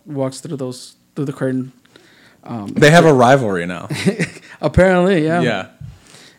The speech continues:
Speaker 1: And then, uh, you have, uh, Darren Corbin's, uh, I don't know if his wife or fiance or girlfriend. I think it's fiance.
Speaker 2: I think it's fiance.
Speaker 1: Uh, at the, at the merch table where
Speaker 2: Flicking off the E C W
Speaker 1: <laughs>
Speaker 2: crew.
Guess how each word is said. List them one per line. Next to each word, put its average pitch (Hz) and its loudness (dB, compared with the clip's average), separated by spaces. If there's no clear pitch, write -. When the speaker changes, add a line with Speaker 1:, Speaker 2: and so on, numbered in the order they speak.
Speaker 1:
And 165 0
then, 165 4
uh, 147 2
you 147 -2
have, 143 -2
uh, 127 -4
Darren 143 -6
Corbin's, 139 -8
uh, 113 -8
I - -14
don't 135 -6
know 135 -6
if 131 -12
his 123 -12
wife 123 -8
or 107 -14
fiance 120 -14
or 90 -12
girlfriend. - -10
I 151 -6
think 156 -8
it's 147 -12
fiance. 120 -12
Speaker 2:
I - -8
think 117 2
it's 107 0
fiance. 107 -2
Speaker 1:
Uh, - -8
at 131 -8
the, 127 -8
at 131 -12
the 135 -6
merch 147 -2
table 127 -10
where 123 -8
Speaker 2:
Flicking 113 0
off 101 0
the 95 -2
E 90 0
C 98 -4
W 92 -4
Speaker 1:
<laughs> - -12
Speaker 2:
crew. 95 -8